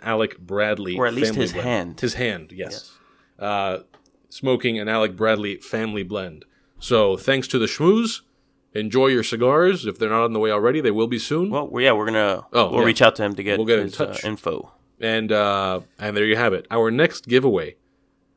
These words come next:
Speaker 1: We just had some pretty kick-ass shirts made. Uh,
Speaker 2: Word.
Speaker 1: so,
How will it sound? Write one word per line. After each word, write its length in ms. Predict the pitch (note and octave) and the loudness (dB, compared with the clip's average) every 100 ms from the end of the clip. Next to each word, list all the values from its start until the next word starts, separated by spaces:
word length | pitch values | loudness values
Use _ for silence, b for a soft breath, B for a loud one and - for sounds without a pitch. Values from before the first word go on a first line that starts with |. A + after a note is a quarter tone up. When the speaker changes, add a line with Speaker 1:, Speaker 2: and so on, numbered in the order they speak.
| _ - | _ -10
Speaker 1:
We 80 | A2+ | -4
just 180 | B2 | -2
had 180 | B2 A2+ | 0 -4
some 260 | - G#2+ F#2+ | -2 -4 -4
pretty 260 | - A2 F#2 | -6 -6 -6
kick-ass 460 | - A2+ G#2 F#2 | -6 -4 -6 -6
shirts 420 | - - A2+ - F#2 | -8 -6 -8 -8 -12
made. 260 | D#2+ D#2 _ _ _ _ _ _ _ _ _ | -12 -12 _ _ _ _ _ _ _ _ _
Uh, 140 | F#2 F#2 | -6 -4
Speaker 2:
Word. 400 | G2 G2 G2 - _ - | -4 -4 -6 -12 _ -4
Speaker 1:
so, 460 | A#2 G2+ F#2+ - | 2 2 2 -4